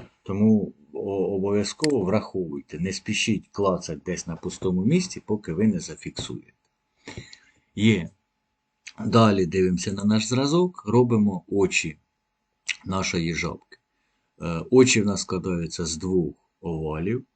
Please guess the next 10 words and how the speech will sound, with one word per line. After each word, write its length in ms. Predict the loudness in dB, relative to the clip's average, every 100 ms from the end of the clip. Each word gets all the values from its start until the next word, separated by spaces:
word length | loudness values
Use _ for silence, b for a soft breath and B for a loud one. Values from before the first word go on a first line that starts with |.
| _ _ _ -20 _
Ну, 400 | -6 -2 -2 -4 -6
окремо 580 | -4 2 2 2 -2
теж 320 | -2 -6 -6 -8
давайте 440 | -6 -4 -6 -10
зробимо 440 | -8 -8 -8 -12 -12 -12
очі. 320 | -12 -12 -6
Малюємо. 640 | -4 0 0 -2 -8 -18 _ _ _ b b b b b
Вибираємо 540 | -6 -4 -4 -4 -8 -12
колір 340 | -12 -12 -14 -8
чорний 640 | -2 -2 -2 -4 -6